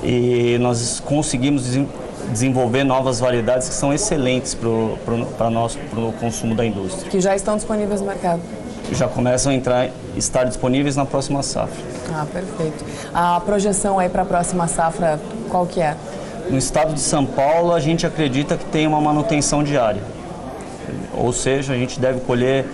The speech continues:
Speaker 1: as duzentas e cinquenta mil toneladas que a gente vem colhendo nos últimos dois, três anos.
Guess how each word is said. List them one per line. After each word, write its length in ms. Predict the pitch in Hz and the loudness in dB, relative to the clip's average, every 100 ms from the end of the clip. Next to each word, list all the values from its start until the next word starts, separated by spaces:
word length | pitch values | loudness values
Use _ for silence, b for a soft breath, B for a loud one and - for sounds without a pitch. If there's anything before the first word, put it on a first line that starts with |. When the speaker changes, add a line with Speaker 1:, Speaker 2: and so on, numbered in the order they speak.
| B B - | B B -4
Speaker 1:
as 140 | 117 | -2
duzentas 540 | 110 113 127 135 135 120 | 0 2 2 2 0 0
e 80 | 113 | 0
cinquenta 560 | - 113 123 123 123 | -2 0 0 0 0
mil 180 | 120 120 | 0 0
toneladas 420 | - 117 123 120 | 0 2 2 0
que 80 | - | 0
a 40 | |
gente 160 | 123 - | -2 0
vem 160 | 123 123 | -2 0
colhendo 320 | 120 123 127 | 0 2 2
nos 240 | 120 110 | 0 0
últimos 580 | 120 120 127 123 120 110 | -2 -2 0 0 0 -2
dois, 300 | 101 123 120 | 0 2 2
três 300 | - 123 117 | 0 -2 -2
anos. 400 | 95 95 - - | -4 -6 -8 -12